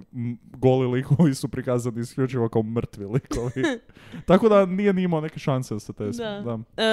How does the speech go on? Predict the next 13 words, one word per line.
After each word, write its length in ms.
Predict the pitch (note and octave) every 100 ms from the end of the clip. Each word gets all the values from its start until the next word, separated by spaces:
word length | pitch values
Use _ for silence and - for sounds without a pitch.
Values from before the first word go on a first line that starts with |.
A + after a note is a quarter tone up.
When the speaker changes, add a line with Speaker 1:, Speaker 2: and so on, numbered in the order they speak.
| A3 A3
Speaker 2:
šezdeset 480 | A#3 A#3 A#3 D#4+ D#4+
sedme 480 | B3+ G3+ F#3 G#3 B3+ F#4 F#4+ _
njega 260 | A3 A#3+ C4
opet 200 | C4 -
premještaju 680 | F#3+ D#3+ D#3+ - C4 C#4 B3+
u, 480 | A#3 G3+ G3 F#3+ F#3+
Speaker 1:
Mhm. 120 | -
Speaker 2:
e, 320 | F#3 F3+ F3 - - G1+ G#1
što 160 | -
je 60 | F#3
sada 240 | G#3 F#3
znano 260 | F3+ F#3+ E3+
kao 220 | - E3+